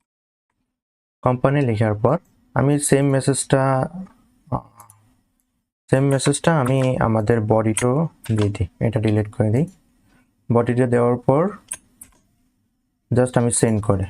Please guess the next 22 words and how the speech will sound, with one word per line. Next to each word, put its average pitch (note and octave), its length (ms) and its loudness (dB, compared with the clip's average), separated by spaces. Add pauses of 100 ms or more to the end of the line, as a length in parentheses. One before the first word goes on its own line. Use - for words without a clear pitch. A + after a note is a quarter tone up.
(220)
যদি A2 180 2
সেন্ড A#2 320 0
করে A2+ 260 0
কিছুক্ষণ A2+ 440 -2
অপেক্ষা A2 380 0
করি, A2 220 0
আমাদের G#2+ 500 0 (160)
মেসেজে A2+ 360 0
চলে G#2+ 280 0
গেলাম। G#2 300 0 (840)
যাওয়ার A2+ 280 2
পর A2+ 400 0 (760)
আমরা C3+ 220 2
যদি D3+ 140 0
দেখি G#2+ 400 0 (300)
আমাদের A#2 360 2
এই C3 160 2
মেসেজটা B2 760 0 (640)
আমাদের A2+ 340 0
এই C3 300 0
Gmail-এ B2 360 0
যাবে। F#2+ 300 0